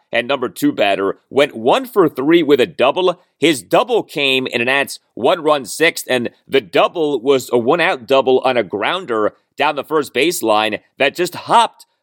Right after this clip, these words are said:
past the Phillies' first baseman, Rhys Hoskins. So Abrams hit this hopper down the first baseline and ended up with a double. I mean, this was not a normal baseball game, what was played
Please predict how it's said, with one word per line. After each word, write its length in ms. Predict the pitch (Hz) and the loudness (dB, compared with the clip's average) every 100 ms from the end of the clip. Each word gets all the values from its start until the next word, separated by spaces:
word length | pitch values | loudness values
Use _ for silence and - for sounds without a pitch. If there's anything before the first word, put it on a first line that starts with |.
| _ | _
past 260 | 147 160 - | -2 -2 -4
the 80 | |
Phillies' 340 | 131 170 165 - | -4 -2 -2 0
first 280 | 156 151 - | 0 0 0
baseman, 460 | 151 175 139 127 - - | -2 0 -2 -2 -4 -8
Rhys 300 | 113 175 143 | -4 -4 0
Hoskins. 680 | 147 226 - 95 50 - - _ - | 0 -2 -6 -14 -14 -20 -20 _ -4
So 260 | 165 156 | 0 0
Abrams 460 | 160 233 165 202 - | 0 -2 -2 -6 -2
hit 180 | - - | -4 -2
this 200 | 120 - | -4 -4
hopper 520 | 139 185 - 117 101 _ _ | -4 -6 -4 -8 -8 _ _
down 180 | 156 143 | -6 -6
the 100 | 120 | -6
first 280 | 170 190 - | -4 -4 -2
baseline 580 | 131 117 107 101 104 - _ _ | -2 0 -2 0 -2 -4 _ _
and 140 | 151 | -2
ended 200 | 202 254 | -2 0
up 140 | 175 180 | -4 0
with 140 | 220 | 0
a 60 | 190 | 2
double. 420 | 147 180 113 _ _ | 0 -2 -4 _ _
I 80 | 127 | -4
mean, 340 | 156 160 139 _ _ | 0 0 -2 _ _
this 440 | 98 175 262 254 - | -2 2 2 0 -2
was 360 | 175 170 139 139 | 2 2 0 -4
not 340 | 156 214 233 - | -2 -2 -2 -6
a 100 | 170 | -6
normal 320 | 175 196 175 | -2 0 0
baseball 440 | - 165 - 127 104 | 2 -2 0 0 0
game, 280 | 104 101 | -2 -4
what 220 | 98 127 127 | 0 2 2
was 160 | 117 | -2
played 420 | - 113 107 82 | 0 2 2 -2